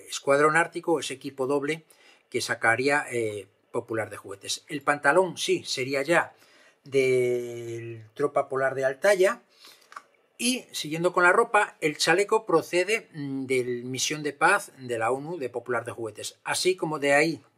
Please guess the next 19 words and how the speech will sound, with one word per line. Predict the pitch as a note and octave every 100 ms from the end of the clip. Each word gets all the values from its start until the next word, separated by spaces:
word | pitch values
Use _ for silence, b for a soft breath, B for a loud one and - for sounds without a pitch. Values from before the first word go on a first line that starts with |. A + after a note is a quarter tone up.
| _
de | C3+
ese, | - - _ -
eh, | C#3 C3+ C#3
Madelman, | D#3+ C#3 A#2 A2+
también | A#2 C#3+ C#3
procede | C#3+ F#3+ F3+ G3+ - b b b b _ _
lo | C#3+ C#3
que | E3 D#3+
es | - -
la | C#3 C#3+
mochila | C#3+ D3 - G#3 G#3 A3+ - _ _ _ _
y | C3+
el | B2
equipo | B2+ D3 - C3+
de | B2
radio, | - - - - _ _
con | G2+ G2+
la | - - - -
antena | G#2 G#2+ D#3+ F#3 G#3 A#3 A3+